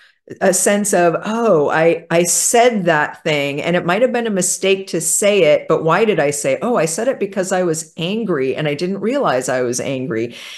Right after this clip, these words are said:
And so the more I can be honest with myself about my motivations, my feelings, my thoughts, my assumptions, my beliefs,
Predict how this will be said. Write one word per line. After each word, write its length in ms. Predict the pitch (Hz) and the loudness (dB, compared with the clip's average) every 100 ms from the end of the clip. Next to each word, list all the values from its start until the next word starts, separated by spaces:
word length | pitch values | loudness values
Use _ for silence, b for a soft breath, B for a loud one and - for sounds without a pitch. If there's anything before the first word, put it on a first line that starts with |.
| B | B
And 180 | - 175 | 0 2
so 100 | 202 | 4
the 120 | 190 | 2
more 360 | 190 190 214 233 | 2 2 4 4
I 160 | 220 202 | 4 2
can 600 | 208 202 190 180 165 151 | 0 0 2 0 -2 -2
be 240 | 175 - | -2 -2
honest 460 | 165 202 233 220 - | -4 -2 0 0 0
with 180 | 160 160 | -2 0
myself 720 | 139 143 147 143 135 143 - | -4 -2 0 2 2 -2 -2
about 720 | 160 139 147 143 143 139 139 | -2 0 2 4 4 4 2
my 100 | 131 | -4
motivations, 1000 | 131 120 127 156 165 160 165 147 143 143 | -2 -2 0 2 2 2 0 0 -2 -4
my 160 | 131 101 | -4 -6
feelings, 800 | - 156 156 151 143 139 135 - | -4 -2 0 0 -2 -2 -4 -4
my 220 | 113 92 | -4 -4
thoughts, 520 | 90 156 147 143 - | -2 0 2 0 -2
my 120 | 131 | -4
assumptions, 680 | 95 98 151 139 131 135 131 | -4 -4 -2 -4 -4 -6 -6
my 200 | 127 120 | -4 -4
beliefs, 680 | 117 131 170 226 190 165 - | -4 -4 0 2 2 0 -4